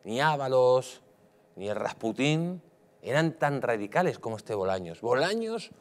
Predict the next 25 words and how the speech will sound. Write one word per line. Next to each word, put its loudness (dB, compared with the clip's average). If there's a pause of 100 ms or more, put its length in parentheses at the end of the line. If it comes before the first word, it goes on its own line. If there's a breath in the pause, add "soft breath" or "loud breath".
(120)
un -2
personaje 0
totalitario 6
donde 8
los 10
haya. 8 (500 soft breath)
Un -6
personaje 2
que 0
ya 4 (280 soft breath)
directamente 2
su 6
demagogia 8
tan 6
barata 6
y 6
tan 6
cutre, 2 (300 loud breath)
pues 0
ya 4
no 4
engaña 6
a 4
la 8
población. 2